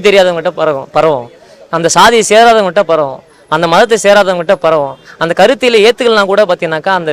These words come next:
வேல்யூஸ் மூலயமா அது பரவும். ஒவ்வொரு நாளும் ஆம்ஸ்ட்ராங் அண்ணன் வந்து பிறந்துட்டே தான் இருப்பாங்க. அவங்க ஒரு கருத்தியல், ஒரு தத்துவம், அவங்களுக்கு வந்து அழிவே கிடையாது, எந்த நாளும் கிடையாது. இது நாங்க வந்து ரொம்ப ஆழமா பதிவு பண்ண நினைக்கிறேன். இது வந்து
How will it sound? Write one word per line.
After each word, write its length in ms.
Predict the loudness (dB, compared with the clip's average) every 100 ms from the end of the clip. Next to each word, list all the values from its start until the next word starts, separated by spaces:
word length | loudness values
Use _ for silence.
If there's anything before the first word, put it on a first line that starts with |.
| 0
வேல்யூஸ் 340 | 0 -2 -4
மூலயமா 240 | -4 -4 -4
அது 80 | -4 -4
பரவும். 260 | -6 -8 -16 _ _ _ _
ஒவ்வொரு 340 | -2 2 4 2 0
நாளும் 260 | 0 -2 -6 _ -4
ஆம்ஸ்ட்ராங் 320 | -4 -4 -6
அண்ணன் 160 | -6 -8
வந்து 160 | -8 -4
பிறந்துட்டே 320 | -4 -4 -6
தான் 120 | -4
இருப்பாங்க. 280 | -6 -8 -12 -14 -16 -20 _ -4
அவங்க 300 | -4 -2 -2 -2 -2 -14 _ _ _
ஒரு 80 | -8 -2
கருத்தியல், 440 | -2 -2 -8 -10 -10 -14
ஒரு 80 | -8
தத்துவம், 360 | -8 -4 -6 -6 -8
அவங்களுக்கு 340 | -6 -6 -6 -6
வந்து 120 | -4
அழிவே 280 | -4 -2 -4 -4
கிடையாது, 280 | -4 -6 -6 -8
எந்த 140 | -4 -2
நாளும் 260 | -2 -4 -6
கிடையாது. 320 | -8 -10 -14 -20 _ _ _ _ _ _
இது 120 | -12
நாங்க 140 | -8 -6
வந்து 160 | -4
ரொம்ப 120 | -2 0 0
ஆழமா 300 | 0 -2 -4 -6 -6
பதிவு 180 | -6 -6
பண்ண 160 | -10 -12
நினைக்கிறேன். 300 | -16 -18 _ _ _ _ _ _ -6
இது 100 | -2 -2
வந்து 200 | 0